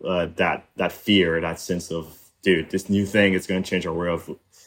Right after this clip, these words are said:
living, and this is gonna be the end of us," you know? Yeah.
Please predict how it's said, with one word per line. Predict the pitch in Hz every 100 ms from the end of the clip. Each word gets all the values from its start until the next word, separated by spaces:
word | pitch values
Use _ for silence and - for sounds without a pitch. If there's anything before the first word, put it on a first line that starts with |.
| _ -
living, | 135 131 123 117
and | 95 87 82 80 80 80
this | 90 -
is | -
gonna | - 82
be | 80
the | 85
end | 92
of | 85
us," | 82 - -
you | 78
know? | 80 92 110 _ _ _ _ _ _ _ _ _ _ - _ _ _ _ _ _
Yeah. | 90 90